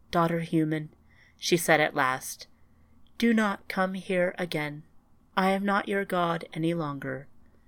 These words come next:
And with that she vanished below the sea, leaving Ryan alone once more. "You're no goddess," Ryan said to the vanishing green lights, her voice shaking with fury.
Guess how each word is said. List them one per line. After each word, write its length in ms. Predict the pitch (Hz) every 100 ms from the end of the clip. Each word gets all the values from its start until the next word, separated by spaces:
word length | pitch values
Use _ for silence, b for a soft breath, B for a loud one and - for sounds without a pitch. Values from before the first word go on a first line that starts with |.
| - - - - - - - - - - - -
And 120 | 196
with 180 | 196 196
that 300 | 208 208 -
she 180 | - 208
vanished 540 | 185 180 185 185 -
below 280 | 190 175 165
the 100 | 165
sea, 460 | 165 - 156 143 - b b -
leaving 340 | 190 196 208
Ryan 380 | 196 190 208 208
alone 480 | 180 175 170 170 170
once 320 | 156 160 -
more. 380 | 160 147 139 - - _ _ _ _ - -
"You're 180 | - 240
no 300 | 247 240 180 -
goddess," 580 | 196 180 165 156 - - - -
Ryan 360 | 156 156 151
said 340 | 156 160 156 151
to 100 | 175
the 80 | 156
vanishing 560 | 147 147 151 - 160
green 280 | 160 151 151
lights, 440 | 143 139 - - - B B
her 140 | - 170
voice 300 | 175 170 170
shaking 480 | - 165 160 170 151
with 160 | 143
fury. 540 | - 165 143 135 131